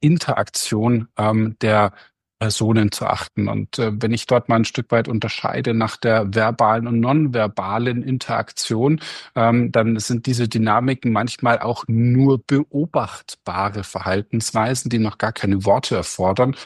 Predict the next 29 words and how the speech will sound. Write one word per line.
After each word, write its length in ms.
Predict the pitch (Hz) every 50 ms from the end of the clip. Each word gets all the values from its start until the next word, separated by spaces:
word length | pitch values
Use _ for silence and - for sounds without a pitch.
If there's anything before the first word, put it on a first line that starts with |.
| _ _ _ _ _ _ -
Ähm, 160 | 113 113 113
das 140 | 117 117 -
können 240 | - 131 139 131
zum 140 | - - 131
Beispiel 200 | 127 - - 135
so 140 | 113 131 117
verschränkte 720 | - - 120 - - - - 120 135 156 143 - 160 139
Arme 320 | 104 107 110 127 170 185 170
sein, 280 | - 139 117 104 101
die 80 | 98 101
plötzlich 520 | - - - 104 - - - 107 104 -
entstehen, 600 | - 107 107 - - - 107 107 120 135 101 113 - - - - - - - -
ähm, 220 | 127 127 123 120
weil 120 | 120 120
jemand 240 | 120 113 123 123 113
die 80 | 127 113
Körperhaltung 640 | - - 120 123 - 123 113 120 120 117 - 120 120
dazu 300 | 117 117 - - - 117
einnimmt. 480 | 110 104 104 110 120 151 196 196 - - - - - - _ -
<clears throat> 320 | 160 - - 131 143 113
Das 180 | - 117 - -
heißt, 240 | 120 117 113 -
in 120 | - 110 104
dem 120 | 120 113
Moment 580 | 123 117 110 113 131 160 160 131 123 143 - - _ - - _ _ _ _ - _ _
fließt 340 | - 151 160 165 - - -
zwar 220 | - - 113 110
kein 320 | - - 110 107 104 104 101
Wort, 520 | 110 123 165 190 196 - - - - -